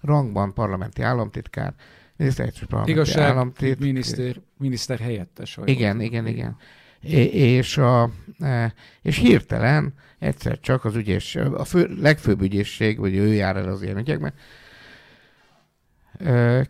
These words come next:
Speaker 1: kikért-, kérte a parlamenttől a mentelmi joga felfüggesztését, mégpedig azért, mert hivatali visszaéléssel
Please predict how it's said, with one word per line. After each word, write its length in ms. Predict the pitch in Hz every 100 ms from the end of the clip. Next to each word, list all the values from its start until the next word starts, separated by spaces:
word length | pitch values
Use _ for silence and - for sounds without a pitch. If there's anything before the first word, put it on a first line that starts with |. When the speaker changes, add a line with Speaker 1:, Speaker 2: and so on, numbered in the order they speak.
| _ _
Speaker 1:
kikért-, 680 | - 202 - 135 101 - -
kérte 400 | 175 156 - 110
a 60 |
parlamenttől 580 | - 135 110 98 98 104
a 40 | 101
mentelmi 400 | 107 - 95 98
joga 180 | 92
felfüggesztését, 920 | - - - 143 104 - - - 107 -
mégpedig 480 | 101 - - -
azért, 520 | 113 117 113 110 - -
mert 480 | 110 139 139 _ 104
hivatali 420 | 104 110 - 107
visszaéléssel 880 | 104 - 107 104 104 - 104 104